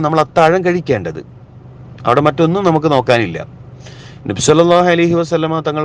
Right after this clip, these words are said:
പറഞ്ഞൊരു, ഒരു പ്രത്യേക പ്രയോഗമുണ്ട്. എന്താണിത്? നിങ്ങൾ അത്താഴം കഴിക്കണം, അതിനെ ഉപേക്ഷിക്കാൻ പാടില്ല. കാര്യം അത്താഴത്തിൽ ബർക്കത്തുണ്ട്. നമ്മൾ പലപ്പോഴും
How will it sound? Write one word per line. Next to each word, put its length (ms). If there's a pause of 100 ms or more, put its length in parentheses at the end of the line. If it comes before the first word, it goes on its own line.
പറഞ്ഞൊരു, 300 (160)
ഒരു 160
പ്രത്യേക 320 (100)
പ്രയോഗമുണ്ട്. 540 (380)
എന്താണിത്? 420 (680)
നിങ്ങൾ 240 (200)
അത്താഴം 520
കഴിക്കണം, 480
അതിനെ 260
ഉപേക്ഷിക്കാൻ 500
പാടില്ല. 300 (380)
കാര്യം 280 (140)
അത്താഴത്തിൽ 500 (120)
ബർക്കത്തുണ്ട്. 600 (880)
നമ്മൾ 180
പലപ്പോഴും 480